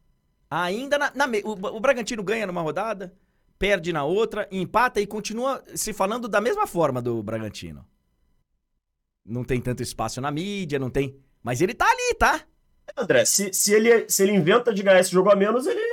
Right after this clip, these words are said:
Speaker 2: <laughs> ele empata com o Palmeiras em pontos.
Speaker 1: Pois é, ele vai tá atrás no critério de desempate, que é o número de vitórias,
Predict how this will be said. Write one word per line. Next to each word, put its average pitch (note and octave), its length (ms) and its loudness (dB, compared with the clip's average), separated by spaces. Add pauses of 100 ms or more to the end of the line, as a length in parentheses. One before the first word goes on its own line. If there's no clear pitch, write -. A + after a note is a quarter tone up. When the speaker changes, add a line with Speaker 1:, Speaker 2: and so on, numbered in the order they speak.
(180)
Speaker 2:
<laughs> - 380 -8
ele G3+ 160 6
empata G#3+ 380 4
com G#3+ 60 -12
o - 40 -12
Palmeiras A3+ 420 4
em C4+ 60 -6
pontos. G#3+ 420 0 (560)
Speaker 1:
Pois G4+ 200 -4
é, G3 320 2
ele C#3 140 0
vai D3 140 2
tá D3+ 160 2
atrás C3+ 300 -2
no C3 80 -6
critério B2 320 -4
de A#2+ 100 -6
desempate, A#2+ 420 -4
que - 60 -8
é - 20 -4
o - 20 -4
número A2+ 220 -4
de A2+ 80 -6
vitórias, C#3 600 2